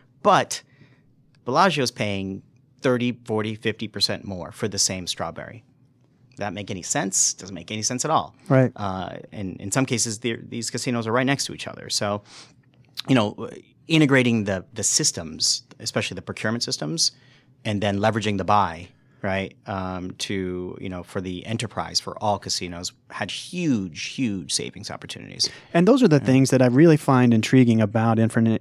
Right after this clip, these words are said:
Speaker 2: information technology. I think a lot of people just kinda think of it as computers and
Speaker 1: Sure.
Speaker 2: networking, you know, making my internet work. But those are the, the types of problems that I
Speaker 1: Mm.
Speaker 2: think are so intriguing about I T.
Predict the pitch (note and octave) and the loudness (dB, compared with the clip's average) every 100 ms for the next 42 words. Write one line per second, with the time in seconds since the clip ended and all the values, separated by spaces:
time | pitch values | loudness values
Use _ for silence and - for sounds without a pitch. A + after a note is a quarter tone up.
0 | - B2+ B2+ B2 A#2+ A#2+ A#2+ A2+ A2+ A2 | 0 0 2 4 4 4 0 2 2 4
1 | B2 - G3+ B2+ B2 B2 B2 A#2 A2+ - | 4 4 4 6 6 6 4 2 0 0
2 | A2+ G#2+ A2+ A2+ A2 G#2 - - - A#2+ | 0 0 0 2 0 0 -4 -8 -2 2
3 | G#2 G2+ G2 G#2 G#2 G#2+ A#2+ B2 A2+ G#2+ | 4 2 0 0 2 4 4 2 0 -4
4 | G#2+ G#2 G#2+ A2 G#2 G#2+ A2 A#2 A2 G#2+ | -2 0 0 2 2 2 2 2 2 2
5 | G#2 G#2+ A#2+ G#2+ - F#2+ F#2 F2 - A#2 | 2 4 4 4 0 -2 -2 -2 2 4
6 | A2+ - - - - A#2+ E3 G#3 D3+ C3+ | 4 -2 -18 -20 -2 6 8 8 6 4
7 | - - C#3 C3 - D3 C#3 - B2 A2+ | -2 -6 0 2 2 2 2 4 4 4
8 | - - B2 C3 A#2+ A2+ G#2+ G#2 - A2+ | 0 -2 2 2 2 2 2 0 0 2
9 | A2 G#2+ G2 B2 A#2 A2+ - B2 A2+ G2+ | 2 -2 2 4 4 2 4 4 4 2
10 | - C3+ A#2+ G#2+ G#2+ A2 G2+ A2 A2+ A2+ | 0 4 4 4 0 -2 -2 0 2 0
11 | - _ _ _ A#2 A2 G#2+ - D3 G#2+ | -2 _ _ _ -2 -2 0 2 4 4